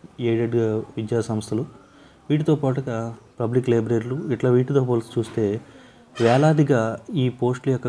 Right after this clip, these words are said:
ఖాళీలు అయితే ఉన్నాయి. ఇన్ని పోస్టులు ఖాళీగా ఉన్నప్పటికీ కూడా గతంలో ఉన్నటువంటి ప్రభుత్వాలు ఏవి కూడా వీటిని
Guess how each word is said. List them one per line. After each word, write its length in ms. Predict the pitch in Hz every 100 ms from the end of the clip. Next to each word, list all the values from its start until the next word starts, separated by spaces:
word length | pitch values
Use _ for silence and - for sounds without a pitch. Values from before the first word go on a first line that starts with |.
| 110
ఖాళీలు 280 | 113 113 110
అయితే 140 | 104 120 104
ఉన్నాయి. 220 | 90 92 92 - _ _ _ -
ఇన్ని 160 | 135 160
పోస్టులు 280 | 147 151 165 156
ఖాళీగా 280 | 127 135 131
ఉన్నప్పటికీ 380 | 123 120 120 117 113
కూడా 200 | 113 113 107 - - - _ - 120
గతంలో 280 | 120 160 151
ఉన్నటువంటి 320 | 143 131 131 131
ప్రభుత్వాలు 460 | 117 123 127 120
ఏవి 140 | 117 117 117
కూడా 180 | 120 107 110 156
వీటిని 320 | 120 113 117